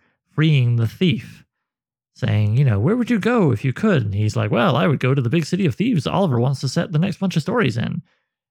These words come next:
And she's like, "Well, then let us go. You have much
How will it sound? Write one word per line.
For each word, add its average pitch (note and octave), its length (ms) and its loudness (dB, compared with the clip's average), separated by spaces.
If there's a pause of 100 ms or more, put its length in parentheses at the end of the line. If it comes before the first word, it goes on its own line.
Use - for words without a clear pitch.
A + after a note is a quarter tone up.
And G#2+ 100 -6
she's G#2+ 240 -2
like, A#2 240 -2
"Well, A#3+ 400 -2 (360)
then A2 140 0
let D#3+ 160 2
us F3 140 0
go. G#2 360 0
You G2+ 140 -4
have A2+ 320 0 (220)
much C#3+ 560 0